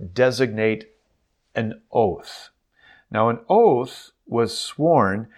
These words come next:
in the making of a covenant, resulting in a family bond between two parties. So if you had, uh, you had two different village, villages, and they were having trouble, they came together and said, "We need to make a covenant with one another." They then would come together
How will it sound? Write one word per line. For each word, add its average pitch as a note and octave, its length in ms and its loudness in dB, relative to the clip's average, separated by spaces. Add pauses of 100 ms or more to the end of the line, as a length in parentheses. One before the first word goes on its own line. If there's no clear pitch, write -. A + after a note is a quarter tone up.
(300)
in B2 120 2
the B2 60 2
making A#2+ 340 -2
of A#2 100 -2
a C3+ 40 -6
covenant, C3 520 -2
resulting A2+ 540 -2
in A2 120 -6
a G#2 240 -2
family C3+ 560 -2
bond D#2+ 420 -4
between G#2 460 -4 (320)
two C3 160 -2
parties. G#2+ 460 -2
So G2 200 -6
if - 140 -8
you F#2+ 80 -6
had, G#2 320 0 (400)
uh, F#2 380 -2
you A2 100 -4
had G#2 180 0
two B2+ 160 -2
different F#2 340 -8
village, D3+ 480 0 (140)
villages, C#3 560 0 (120)
and A2 220 -8
they G#2+ 100 2
were G2 140 0
having F#2+ 240 -4
trouble, D3+ 440 2
they A2+ 80 0
came B2 240 -4
together A#2+ 320 0
and A2+ 100 -6
said, A2+ 160 0
"We G#2+ 100 -4
need G#2 160 -4
to F#2+ 60 -10
make G2+ 300 -4 (260)
a - 60 -14
covenant E3 480 -4
with D3+ 200 -12
one C#3 220 -8
another." C3 480 -6 (300)
They A2 360 0
then A#2+ 300 -2
would A2+ 160 -4
come A#2 180 -8
together G#2+ 420 -2